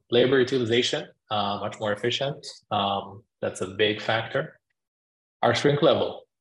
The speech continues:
is very, very low, um, compared to self-checkout. You know, we have cameras monitoring the cart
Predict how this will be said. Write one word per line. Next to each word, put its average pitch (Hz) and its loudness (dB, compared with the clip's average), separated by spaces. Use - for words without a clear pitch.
is 107 -2
very, 120 4
very 120 2
low, 120 0
um, 101 -4
compared 107 0
to 113 -6
self-checkout. 104 0
You 107 -4
know, 92 -8
we 107 -10
have 110 -2
cameras 123 0
monitoring 120 -2
the 113 -2
cart 110 -2